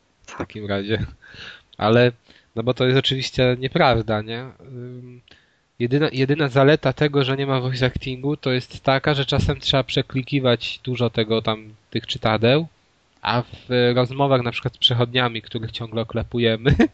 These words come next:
Speaker 1: <laughs> to jest trochę nudne, tak? Bo, znaczy to, to, to suszenie, słuchanie dialogu byłoby nudne, bo te dialogi akurat są słabe. Więc można je szybko przeklikać i już się brać do bitki.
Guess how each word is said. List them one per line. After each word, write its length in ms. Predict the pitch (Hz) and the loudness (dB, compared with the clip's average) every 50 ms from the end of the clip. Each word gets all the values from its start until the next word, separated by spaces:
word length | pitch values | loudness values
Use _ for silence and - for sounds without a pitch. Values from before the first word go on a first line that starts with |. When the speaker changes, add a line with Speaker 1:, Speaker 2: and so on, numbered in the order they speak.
| _ _ _ - 160 175 202 | _ _ _ -20 -20 -16 -16
Speaker 1:
<laughs> 480 | 220 226 226 - - - - - _ | -14 -14 -14 -16 -18 -18 -20 -20 _
to 420 | - 127 131 131 131 135 135 131 131 | 0 2 4 6 6 6 4 4 2
jest 280 | 131 135 131 127 - | 2 2 0 0 0
trochę 220 | - 139 131 143 139 | 0 2 2 2 2
nudne, 440 | 147 151 147 131 120 117 113 107 104 | 2 0 -2 -2 -4 -4 -6 -4 0
tak? 320 | 104 113 117 - - - - _ _ 120 | 0 -2 -2 -4 -8 -18 -20 _ _ -10
Bo, 380 | 113 113 113 113 113 113 110 107 | -6 -4 -2 -2 -2 -2 -4 -4
znaczy 240 | 113 117 - - 120 | -6 -4 -4 -4 -2
to, 180 | - 123 120 | 0 0 0
to, 160 | 120 - 120 113 | 0 -2 -4 -4
to 220 | - 120 120 120 120 117 95 87 _ - | -2 -4 -4 -4 -8 -12 -20 _ _ -14
suszenie, 640 | - - - 131 - - 151 139 135 131 - 131 | -12 -8 -6 -4 -2 0 2 2 0 -2 -6 -8
słuchanie 380 | 120 - - 127 - 135 135 127 | -8 -8 -6 -2 -2 0 0 2
dialogu 360 | 123 123 123 123 127 123 131 | 4 4 4 4 4 2 0
byłoby 260 | 123 123 123 120 123 | 0 0 0 0 0
nudne, 320 | 123 131 131 127 135 143 127 | -2 -4 -4 -2 0 -2 -2
bo 100 | 120 120 | -2 -4
te 100 | - 120 | -4 0
dialogi 380 | 123 123 123 127 127 123 135 | 2 4 6 6 6 4 2
akurat 320 | 127 - - 127 120 113 - | 0 0 0 0 -2 0 -2
są 180 | - 120 117 | -4 -4 -4
słabe. 480 | 113 - - 131 123 113 104 101 71 82 - _ _ - - _ _ _ _ _ _ _ _ _ _ - | -6 -4 0 2 4 4 2 0 -4 -8 -10 _ _ -20 -20 _ _ _ _ _ _ _ _ _ _ -6
Więc 220 | 101 104 110 110 | -4 -4 -4 -4
można 260 | 120 123 117 120 127 123 | -4 -4 -2 2 2 2
je 100 | 123 113 | 4 4
szybko 320 | - 156 - - - 123 | 2 0 0 0 -2 -2
przeklikać 720 | - - 123 113 - 139 151 156 - 165 160 151 - - | 0 0 0 0 2 2 2 2 2 2 0 0 -2 -6
i 60 | 127 127 | -8 -6
już 240 | 131 127 123 - | -6 -6 -6 -6
się 360 | - - - - - - 127 117 | -8 -8 -8 -8 -6 -6 -6 -2
brać 240 | 117 123 123 120 | 0 0 0 0
do 120 | 113 120 117 | 0 -2 -4
bitki. 440 | 117 113 107 - - - - 98 | -6 -10 -14 -16 -20 -20 -20 -20